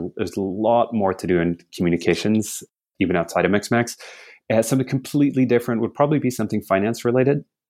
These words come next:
So not so much personal finance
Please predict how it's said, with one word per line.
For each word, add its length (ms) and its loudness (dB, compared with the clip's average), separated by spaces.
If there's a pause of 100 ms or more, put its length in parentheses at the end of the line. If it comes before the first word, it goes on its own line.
(680)
So 920 2
not 220 0
so 100 -2
much 240 -2
personal 400 0
finance 720 -2